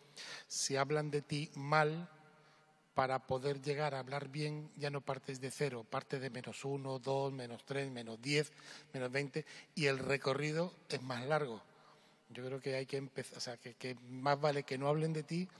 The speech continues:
y cuando estés realmente preparado y puedas mostrarlo todo, empiecen a hablar y empieces desde cero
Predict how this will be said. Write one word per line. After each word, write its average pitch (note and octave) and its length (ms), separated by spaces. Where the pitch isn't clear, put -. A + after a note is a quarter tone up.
y D3 60
cuando C3 260
estés D3+ 300
realmente D3 420
preparado D3 440
y C#3 40
puedas C#3 280
mostrarlo C#3 560
todo, D3 280
empiecen D3 460
a D3 40
hablar D3+ 320
y C#3 100
empieces C3+ 380
desde C3+ 320
cero D3+ 320